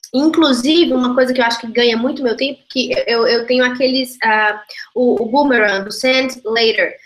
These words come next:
né, de você mandar um e-mail agendado. Isso também eu tenho usado no Outlook um pouco antes, nem tanto, mas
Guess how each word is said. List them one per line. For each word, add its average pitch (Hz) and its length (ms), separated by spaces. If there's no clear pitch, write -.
né, 226 180
de 233 140
você 233 320
mandar 240 460
um - 20
e-mail 254 380
agendado. 233 880
Isso 247 240
também 294 260
eu 311 80
tenho 311 180
usado 269 280
no 269 80
Outlook 269 500
um 262 80
pouco 277 240
antes, 226 160
nem 302 200
tanto, - 240
mas 220 160